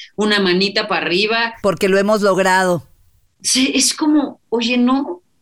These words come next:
Speaker 1: no le vas a caer bien a todo el mundo y eso está bien.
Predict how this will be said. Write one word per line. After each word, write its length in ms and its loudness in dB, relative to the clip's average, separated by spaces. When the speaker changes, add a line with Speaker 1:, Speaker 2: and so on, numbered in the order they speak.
Speaker 1:
no 240 2
le 160 2
vas 240 -2
a 80 -6
caer 320 0
bien 220 0
a 120 -8
todo 280 0
el 120 0
mundo 520 -2
y 300 0
eso 200 0
está 340 0
bien. 640 0